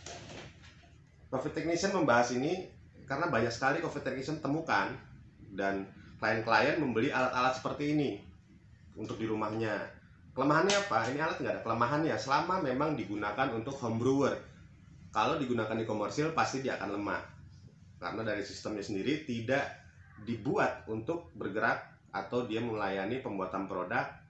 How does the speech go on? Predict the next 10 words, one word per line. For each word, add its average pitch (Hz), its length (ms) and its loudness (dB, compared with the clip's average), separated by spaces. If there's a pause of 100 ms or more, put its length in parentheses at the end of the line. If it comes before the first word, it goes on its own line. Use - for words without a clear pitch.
(140)
di 123 400 -2
sisi - 320 -10
komersil, 110 560 0 (480)
ya. 101 160 -2 (960)
Ini 160 480 2 (160)
sangat 113 640 -2 (880)
efisien 117 480 0
kalau 104 240 -4
menurut, 107 240 -4 (400)
eh, 98 260 -4